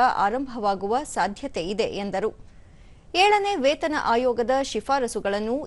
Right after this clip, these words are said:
ಈಗಾಗಲೇ ಜಾರಿಗೆ ತರಲಾಗಿದೆ. ಈ ಆಯೋಗದ ಸದಸ್ಯರನ್ನು ಒಳಗೊಂಡಂತೆ ಇತರ ವಿವರಗಳ ಬಗ್ಗೆ ಸರ್ಕಾರ ನಂತರ ಮಾಹಿತಿ ನೀಡಲಿದೆ ಎಂದರು. ಇಂದು ನಡೆದ ಸಚಿವ ಸಂಪುಟ ಸಭೆಯಲ್ಲಿ ಆಂಧ್ರಪ್ರದೇಶದ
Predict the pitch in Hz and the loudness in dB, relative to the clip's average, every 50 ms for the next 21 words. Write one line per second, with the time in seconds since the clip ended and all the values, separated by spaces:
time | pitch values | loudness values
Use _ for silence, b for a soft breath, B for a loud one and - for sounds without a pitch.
0 | - 226 240 220 185 214 196 185 208 202 214 254 349 311 - 202 196 240 190 233 | -4 -2 -2 0 2 2 2 2 2 0 0 0 0 -2 -4 -2 0 2 2 2
1 | 285 294 226 196 - 196 175 185 190 196 190 196 185 226 226 - - b b b | 0 -2 -6 -6 -4 -4 -4 -2 0 0 0 0 0 0 0 0 0 b b b
2 | b b b b b b b 320 370 415 370 - 233 247 262 285 311 320 277 277 | b b b b b b b 2 4 4 4 6 6 6 6 6 2 -2 -2 0
3 | 233 254 254 247 - 226 165 196 226 - - 277 247 240 247 247 254 269 285 - | 0 2 0 0 -2 -4 -4 -4 -6 -4 -2 0 0 0 0 0 0 0 0 0
4 | - 208 208 196 190 196 190 185 185 262 339 349 - 214 190 - - - - 277 | 0 2 2 2 0 -2 -4 -4 -4 -4 -2 0 0 0 0 -2 -4 -6 -6 -4
5 | 285 - 370 330 240 202 180 214 208 233 214 202 190 190 175 - 165 180 208 214 | -2 -2 0 0 0 0 0 0 0 0 0 0 0 -2 -2 -2 0 0 -2 -2
6 | 208 277 392 466 427 - - - 269 269 285 - 330 311 302 302 311 339 302 - | -2 -2 -4 -4 -6 -8 -2 0 0 0 0 0 -2 0 0 2 0 0 0 -2
7 | 233 240 269 339 - 349 311 233 185 190 196 190 214 233 247 240 - 196 185 190 | -4 -4 -4 -4 -4 -2 -2 -2 -2 -2 -4 -6 -6 -6 -6 -4 -4 -4 -4 -4
8 | 190 - 185 196 202 214 196 269 330 294 233 214 196 190 196 208 240 - - - | -4 -4 -4 -2 -2 0 2 0 0 0 -2 -4 -2 -2 0 0 0 -2 -4 -14
9 | b b b b b b b b b b b b b b b 359 392 403 427 427 | b b b b b b b b b b b b b b b 0 0 2 2 2
10 | 381 370 330 302 294 262 320 370 392 370 - 269 233 240 - 330 294 247 233 - | 2 0 0 0 2 2 2 2 2 0 0 0 0 0 0 -2 -2 -2 -2 -2
11 | 226 214 196 214 196 202 180 185 - 208 185 - - 226 226 339 339 294 - - | -6 -6 -6 -6 -4 -4 -4 -4 -2 -4 -4 -4 -4 -4 -2 -2 -2 -4 -4 -6
12 | B B B B 233 247 277 302 302 339 349 - 294 247 240 247 262 - 262 214 | B B B B 2 4 4 4 2 -2 -2 -2 0 2 2 2 2 2 0 0
13 | 262 | 2